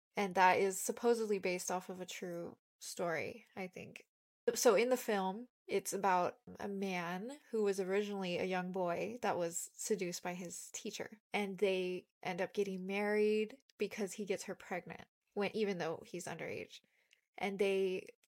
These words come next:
are kind of normalized, and they stay together until he's older.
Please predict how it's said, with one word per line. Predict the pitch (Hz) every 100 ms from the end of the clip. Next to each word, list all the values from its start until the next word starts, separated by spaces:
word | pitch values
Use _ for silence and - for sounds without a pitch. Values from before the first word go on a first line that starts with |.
| _
are | 208 196
kind | - 196 185
of | 170 175
normalized, | 214 202 214 196 180 175 180 180 - - - _ -
and | 208 196
they | 196 196 196 196
stay | - - 202
together | 202 196 196 214 180
until | 180 - 196
he's | 185 180
older. | 180 180 - -